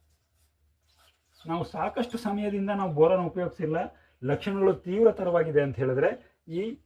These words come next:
ನಮ್ಮ ಬೋರಾನ್ ಇ ಡಿ ಟಿ ಎ ಏನಿದೆ ಇದನ್ನ ಅದರ ಬೋರಾನಿನ ಶೀಘ್ರ ಹಸಿವನ್ನ ನೀಗಿಸ್ಲಿಕ್ಕೋಸ್ಕರ ಈ ಎರಡು ಅಥವಾ ಮೂರು ಕೆಜಿ ಅಲ್ಲದೇನೆ ಪ್ರತಿ,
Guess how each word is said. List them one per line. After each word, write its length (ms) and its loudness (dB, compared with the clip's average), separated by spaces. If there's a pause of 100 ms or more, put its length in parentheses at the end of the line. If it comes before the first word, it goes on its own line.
(160)
ನಮ್ಮ 360 0
ಬೋರಾನ್ 400 4
ಇ 160 -2
ಡಿ 120 -4
ಟಿ 200 -6
ಎ 120 2
ಏನಿದೆ 460 -2 (160)
ಇದನ್ನ 340 -2 (400)
ಅದರ 360 0
ಬೋರಾನಿನ 640 4
ಶೀಘ್ರ 480 -2
ಹಸಿವನ್ನ 560 -2 (400)
ನೀಗಿಸ್ಲಿಕ್ಕೋಸ್ಕರ 1000 2 (420)
ಈ 140 -4
ಎರಡು 300 8
ಅಥವಾ 200 -2
ಮೂರು 240 -4
ಕೆಜಿ 260 -6
ಅಲ್ಲದೇನೆ 840 -2 (160)
ಪ್ರತಿ, 560 0